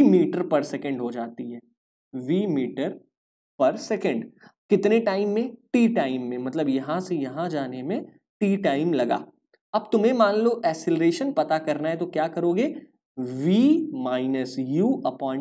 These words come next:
t, v minus u upon t। समझ गए एक्सेलरेशन निकालते कैसे हैं? मान लो जितनी, जितनी स्पीड से गाड़ी चली है वो स्पीड हो गई हमारी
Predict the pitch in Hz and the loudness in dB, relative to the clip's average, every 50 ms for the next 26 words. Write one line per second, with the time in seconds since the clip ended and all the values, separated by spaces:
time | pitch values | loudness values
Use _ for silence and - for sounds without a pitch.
0 | 143 - 156 135 - - - - _ _ _ _ _ _ - 120 120 139 180 220 | -4 -2 0 0 0 -2 -8 -16 _ _ _ _ _ _ -16 -6 0 2 2 2
1 | 269 - - - - _ _ _ 131 127 120 123 123 123 123 123 123 - 135 143 | 2 0 -4 -10 -16 _ _ _ -8 -8 -6 -6 -6 -6 -6 -8 -4 0 2 4
2 | 175 226 285 294 - - - - _ _ - - _ - 120 139 180 240 - - | 4 4 2 0 -4 -8 -12 -18 _ _ -14 -12 _ -6 -6 -4 -6 -6 -10 -14
3 | _ _ _ _ _ _ _ _ _ _ _ _ _ _ - 240 175 120 - - | _ _ _ _ _ _ _ _ _ _ _ _ _ _ -2 0 0 0 -2 -6
4 | - - - - 151 165 196 185 185 208 240 - - - 151 147 - - 185 185 | -12 -10 -2 0 2 2 2 2 2 2 0 -2 -2 -4 -4 -4 2 4 4 6
5 | 190 196 190 220 214 185 151 135 135 131 123 127 135 139 185 190 190 190 185 180 | 6 4 2 2 0 0 0 0 -2 -2 -2 -2 0 2 4 4 4 4 2 2
6 | 180 - 185 170 160 185 190 - - - - - 139 131 139 156 170 185 208 208 | 2 0 -2 -4 -6 -8 -10 -10 -14 -18 -8 -2 0 2 2 4 4 4 4 4
7 | 196 - - - - 139 151 147 - 190 208 226 233 226 - 170 147 175 175 - | 2 0 -6 -10 -6 -4 0 2 4 4 4 4 2 0 0 2 4 4 4 4
8 | 226 262 277 240 269 - - 208 208 202 - - 220 156 139 135 147 170 185 180 | 4 2 4 2 0 -2 -2 -2 -2 0 0 0 4 6 6 6 6 4 2 2
9 | - - 123 127 156 190 196 180 185 220 - - - - _ _ _ - 135 147 | 0 0 2 2 4 4 4 4 2 0 -2 -6 -10 -16 _ _ _ -2 4 8
10 | 180 196 185 185 - - - 185 185 180 156 151 139 151 170 170 151 139 135 131 | 10 12 12 10 10 6 4 4 4 4 4 2 2 4 2 2 2 0 -2 -2
11 | 127 139 180 226 | 0 2 2 2